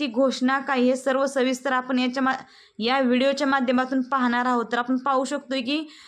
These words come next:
अ, पर्यटन व सांस्कृतिक विभागामार्फत हा जो काही मी तुम्हाला जीआर दाखवत आहे तो त्यांच्यामार्फत काढण्यात आलेला आहे आणि तुम्ही स्क्रीनवर पाहू शकताय की, अ, सार्वजनिक गणेशोत्सव मंडळांसाठी हा व्हिडिओ खूप महत्त्वपूर्ण ठरणार आहे, कारण की,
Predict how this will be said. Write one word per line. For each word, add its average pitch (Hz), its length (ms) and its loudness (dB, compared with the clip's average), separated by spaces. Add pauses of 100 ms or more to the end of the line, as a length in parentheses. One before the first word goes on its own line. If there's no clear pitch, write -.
(140)
अ, 220 160 0
पर्यटन 269 600 2
व 302 140 0
सांस्कृतिक 285 680 -2
विभागामार्फत 269 840 0
हा 269 440 2 (1160)
जो 254 140 4
काही 254 180 0
मी 262 80 4
तुम्हाला 262 280 2
जीआर 247 300 2
दाखवत 254 440 0
आहे 262 140 2
तो 269 120 -4
त्यांच्यामार्फत 254 720 0
काढण्यात 240 400 -2
आलेला 240 300 0
आहे 233 180 -2
आणि 247 180 0
तुम्ही 262 220 -2
स्क्रीनवर 262 300 -2
पाहू 254 320 0
शकताय 262 400 -2
की, 269 300 -4 (400)
अ, 220 240 0
सार्वजनिक 262 720 2
गणेशोत्सव 277 520 0
मंडळांसाठी 254 920 2
हा 254 220 0
व्हिडिओ 254 300 2 (100)
खूप 247 240 -4
महत्त्वपूर्ण 247 560 2
ठरणार 247 340 0
आहे, 247 180 0
कारण 247 320 -2
की, 285 320 -2